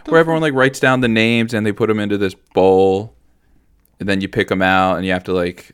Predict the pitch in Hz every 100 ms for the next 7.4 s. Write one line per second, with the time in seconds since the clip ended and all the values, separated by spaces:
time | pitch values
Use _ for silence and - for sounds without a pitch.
0 | - 95 87 64 85 87 95 87 85 85
1 | 85 - 87 87 82 - 85 165 143 127
2 | 104 85 87 85 85 78 - 143 143 117
3 | 104 64 - _ _ _ _ 104 107 131
4 | 139 127 101 90 92 78 - _ - 165
5 | 147 113 98 76 64 - - 120 113 87
6 | - 117 - - _ - 98 87 92 82
7 | 80 - 78 85